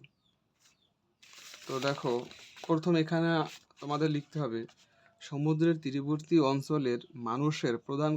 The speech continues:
কাজ মাছ ধরা, তবে বিভিন্ন প্রাকৃতিক দুর্যোগের মোকাবেলা করে তাদের বেঁচে থাকতে হয়। এরপর এ স্থানে হবে তোমাদের, হাওর অঞ্চলের মানুষ সাধারণত কৃষি নির্ভর, তারা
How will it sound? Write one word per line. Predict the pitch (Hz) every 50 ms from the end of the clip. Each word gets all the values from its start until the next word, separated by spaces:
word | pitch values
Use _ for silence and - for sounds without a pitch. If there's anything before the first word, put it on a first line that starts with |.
| 151 -
কাজ | 139 131 135 143 143 - - 131 123 127
মাছ | 135 135 143 143 147 147 - - - - 131 -
ধরা, | 143 139 127 117 101 - - -
তবে | 143 139 120 110 101 - _ _ _ _ _ -
বিভিন্ন | 127 135 135 143 156 156 156 160 160 156 156
প্রাকৃতিক | - 127 127 123 - 139 143 139 _ - 151 147 123
দুর্যোগের | 123 120 120 123 139 143 147 139 151 151
মোকাবেলা | 143 127 120 120 - 131 131 131 139 139 139 143 143 143 - -
করে | 143 143 127 113 113 113 _
তাদের | - 127 123 123 131 117 104 - - _ _ - 120
বেঁচে | 127 127 123 - 139
থাকতে | - - 147 147 151 - 151
হয়। | 123 117 98 101 - _ _ _ - - - - - - - - _ _ _ - - _ _ -
এরপর | 151 156 156 - 180 170 - _ - 151
এ | 151 156 156
স্থানে | - - - 170 170
হবে | 160 160 156 151 160
তোমাদের, | 156 156 147 147 143 120 113 113 117 147 - _ _ _ _ _ _ _ _ _ _ _ _ _ _ _ _ _ _ _ _ _ _ _
হাওর | - - 131 135 143 156 160
অঞ্চলের | 160 165 170 160 156 180 175 165 147 135 131 123 131 131 135 139
মানুষ | 143 156 147 123 113 113 - - - - -
সাধারণত | 120 120 131 143 156 156 160 156 165 170 160
কৃষি | - 147 143 - - 160 151
নির্ভর, | 147 147 143 139 139 147 156 156 151 -
তারা | 151 147 135 120